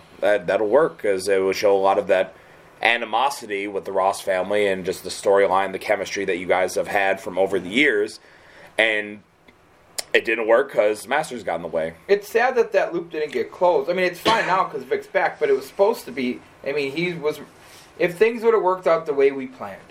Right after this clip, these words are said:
Speaker 1: Mm-hmm.
Speaker 2: he was responsible for Vic leaving, he would have been responsible for me leaving. It would have been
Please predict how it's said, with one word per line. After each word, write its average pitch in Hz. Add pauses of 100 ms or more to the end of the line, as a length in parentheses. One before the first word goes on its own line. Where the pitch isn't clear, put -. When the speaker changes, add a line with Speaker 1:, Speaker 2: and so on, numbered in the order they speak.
(500)
Speaker 1:
Mm-hmm. -
Speaker 2:
he 180
was 175
responsible 147
for 127
Vic 135
leaving, 151
he 135
would 131
have 123
been 127
responsible 131
for -
me 127
leaving. 123 (420)
It 131
would 135
have 117
been 123